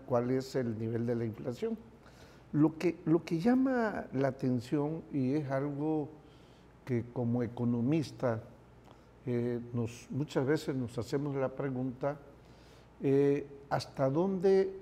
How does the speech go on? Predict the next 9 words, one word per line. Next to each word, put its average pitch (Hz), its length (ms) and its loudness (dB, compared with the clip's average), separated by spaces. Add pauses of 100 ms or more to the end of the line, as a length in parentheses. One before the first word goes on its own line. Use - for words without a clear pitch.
(160)
estos - 600 -4
índices, 170 880 0 (640)
porque 117 260 -4
finalmente 156 1160 -2
es 139 260 -2
un 151 300 -6
dato 143 340 -4
promedio, 131 680 2 (640)
¿sí? 143 280 -4